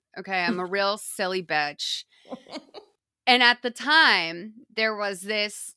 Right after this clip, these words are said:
Speaker 1: like, trend going on, on TikTok with this dog named Pudgy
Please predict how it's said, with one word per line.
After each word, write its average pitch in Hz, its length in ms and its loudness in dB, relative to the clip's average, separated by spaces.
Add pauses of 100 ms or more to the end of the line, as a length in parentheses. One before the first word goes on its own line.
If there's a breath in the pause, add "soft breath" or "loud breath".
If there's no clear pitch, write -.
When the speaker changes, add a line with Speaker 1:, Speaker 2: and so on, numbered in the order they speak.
(140)
Speaker 1:
like, 196 400 -2
trend 311 560 -2
going 185 320 0
on, 165 480 -6 (220)
on 214 400 0
TikTok 208 720 -2 (580)
with 220 240 -4
this 190 240 -8
dog 208 560 2 (260)
named 185 480 -4 (220)
Pudgy 180 560 -4